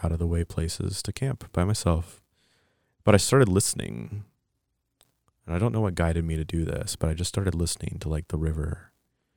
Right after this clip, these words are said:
or the trees. I'd go into, like, a cave and listen.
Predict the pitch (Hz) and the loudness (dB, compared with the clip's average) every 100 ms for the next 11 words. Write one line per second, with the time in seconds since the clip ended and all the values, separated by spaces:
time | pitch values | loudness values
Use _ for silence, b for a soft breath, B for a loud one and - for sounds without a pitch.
0 | _ _ _ _ _ 82 80 - 80 78 | _ _ _ _ _ -4 -2 0 0 0
1 | 76 80 85 - - - _ _ 87 80 | -2 -4 -6 -10 -12 -18 _ _ -6 -2
2 | 82 80 78 78 - - 80 78 80 80 | 0 0 -2 -4 -4 -2 0 0 -2 -2
3 | - - 80 80 | -4 -6 -8 -10